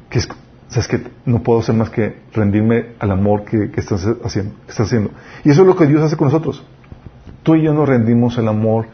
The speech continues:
que Dios sembró con nosotros, a todo lo que hizo por nosotros. Y tú debes seguir su ejemplo.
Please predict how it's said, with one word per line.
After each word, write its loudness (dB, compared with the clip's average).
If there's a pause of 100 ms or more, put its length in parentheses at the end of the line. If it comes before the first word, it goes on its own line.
(140)
que -2
Dios 0
sembró 0
con -4
nosotros, -8 (680)
a -6
todo 0
lo -2
que -2
hizo -4
por -4
nosotros. -6 (720)
Y -4
tú 0
debes 2
seguir -2
su -12
ejemplo. -10